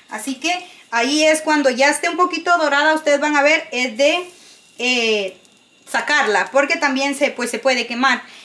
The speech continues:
Y aquí, como ven, les quiero enseñar esta tortilla aquí. No sé si alcanzan a ver ahí. Que esta, en lo que estaba haciendo esta, como el comal está caliente a esa temperatura, si ven,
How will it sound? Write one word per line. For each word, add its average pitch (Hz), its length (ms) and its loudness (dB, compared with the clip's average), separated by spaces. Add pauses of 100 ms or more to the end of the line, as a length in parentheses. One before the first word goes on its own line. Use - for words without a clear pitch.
(140)
Y 302 160 -2
aquí, 339 240 0
como 311 240 0
ven, 285 180 0
les 302 120 0
quiero 285 200 -2
enseñar 269 460 0
esta 285 400 0
tortilla 269 540 -2
aquí. 302 440 -2
No 269 80 -4
sé 254 160 0
si 269 140 -2
alcanzan 262 460 -2
a 240 80 -2
ver 240 180 0
ahí. 254 240 0 (1400)
Que 277 220 2
esta, 320 220 2
en 339 80 0
lo 320 100 0
que 262 80 2
estaba 302 360 2
haciendo 320 320 0
esta, 320 280 2
como 269 180 -2
el 247 80 -6
comal 247 280 0
está 330 240 0
caliente 311 420 0
a 302 40 4
esa 311 180 0
temperatura, 294 600 0
si 269 140 -6
ven, 302 180 -2